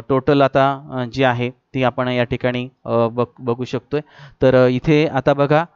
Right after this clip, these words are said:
अ, लायबिलिटीला एकच आयटम आलाय, पंचवीस हजार टोटल आलेली आहे. असेटला आता बघतो आपण चार आयटम आलेले आहेत, त्याची एकूण टोटल आलेली आहे एक लाख एकावन्न हजार आठशे. अ, इथे आपल्याला दिसतंय की ॲसेट ह्या जास्त आहेत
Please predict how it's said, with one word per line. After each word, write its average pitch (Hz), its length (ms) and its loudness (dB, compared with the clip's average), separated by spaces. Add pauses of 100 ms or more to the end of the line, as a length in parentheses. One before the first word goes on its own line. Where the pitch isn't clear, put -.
(260)
अ, 123 60 -2
लायबिलिटीला 139 500 2
एकच 151 320 0
आयटम 147 260 0
आलाय, 143 140 2
पंचवीस 139 220 -6
हजार 139 140 -2
टोटल 135 300 0
आलेली 131 280 0
आहे. 135 100 -8
असेटला 143 420 0
आता 139 140 0
बघतो 139 260 -4
आपण 131 260 0
चार 131 220 0
आयटम 135 280 -2
आलेले 135 200 2
आहेत, 120 160 2 (380)
त्याची 135 200 0
एकूण 139 240 0
टोटल 139 260 -2
आलेली 135 320 2
आहे 131 80 0
एक 131 260 -2
लाख 131 200 2
एकावन्न 127 400 -2
हजार 123 300 2 (100)
आठशे. 123 380 -4 (680)
अ, 120 380 0 (1600)
इथे 127 220 0
आपल्याला 139 420 2
दिसतंय 139 340 0
की 135 120 -2
ॲसेट 135 320 0
ह्या 127 160 2
जास्त 127 340 0
आहेत 123 260 0